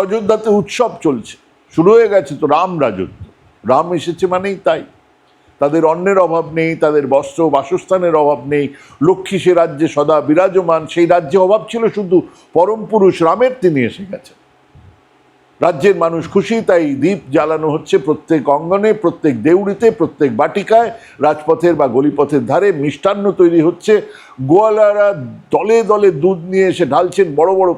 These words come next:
পাত্রে জাল দেওয়া হচ্ছে। ওদিকে অন্ন প্রস্তুত হচ্ছে, সুসিদ্ধ হচ্ছে, বিভিন্ন রকমের মাংস, রকম ফের জন্তু আর পাখির মাংস এনে হাজির করেছে ব্যাধেরা। প্রকৃত রসিক মানুষ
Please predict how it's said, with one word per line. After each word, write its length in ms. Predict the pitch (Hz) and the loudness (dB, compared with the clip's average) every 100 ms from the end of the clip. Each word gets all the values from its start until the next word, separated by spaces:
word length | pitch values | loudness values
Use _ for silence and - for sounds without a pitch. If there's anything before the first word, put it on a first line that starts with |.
| 160 | -2
পাত্রে 340 | 180 - 208 190 151 - _ - - 113 | -2 0 2 2 0 -8 _ -20 -14 -2
জাল 160 | 135 185 196 | 0 2 2
দেওয়া 200 | 202 180 | 2 2
হচ্ছে। 280 | 185 - - - _ _ _ _ _ - | -2 -10 -16 -18 _ _ _ _ _ -2
ওদিকে 260 | 170 214 226 | -2 2 0
অন্ন 160 | 220 240 254 254 | 0 0 -2 2
প্রস্তুত 360 | - - 233 180 | -2 0 -2 0
হচ্ছে, 240 | 202 - 190 - | -2 2 0 0
সুসিদ্ধ 380 | 175 - 202 170 196 | -4 -4 -4 2 2
হচ্ছে, 220 | 196 180 165 | 2 0 2
বিভিন্ন 240 | 170 180 190 | 2 0 0
রকমের 320 | 180 180 170 139 | 0 2 0 0
মাংস, 240 | 151 202 170 185 160 | -2 -2 0 2 4
রকম 220 | 160 185 165 | 0 -2 -2
ফের 160 | 170 147 120 | -2 -2 0
জন্তু 300 | 180 170 175 170 | -2 -2 0 0
আর 60 | - | 0
পাখির 300 | 147 156 190 165 | -4 -4 -10 -4
মাংস 240 | 160 156 160 165 | -4 -4 -4 -2
এনে 160 | 170 202 202 _ - _ | 0 -4 -6 _ -20 _
হাজির 300 | - 226 240 175 - | -4 -2 -2 -4 0
করেছে 280 | 151 - 202 156 | 0 0 0 0
ব্যাধেরা। 380 | 139 123 95 73 _ _ _ _ _ | -2 -2 -6 -8 _ _ _ _ _
প্রকৃত 320 | 240 240 247 240 190 | 0 0 0 2 4
রসিক 340 | 208 220 262 185 196 | 2 0 -4 -2 -2
মানুষ 240 | 202 220 | 0 -4